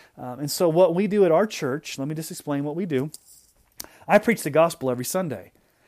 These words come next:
I extend a call for all people to repent and believe in Jesus Christ. It's, every message that I preach, whether,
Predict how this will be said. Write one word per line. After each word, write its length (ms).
I 160
extend 800
a 280
call 540
for 160
all 200
people 300
to 80
repent 420
and 100
believe 260
in 100
Jesus 260
Christ. 320
It's, 140
every 220
message 360
that 80
I 80
preach, 380
whether, 160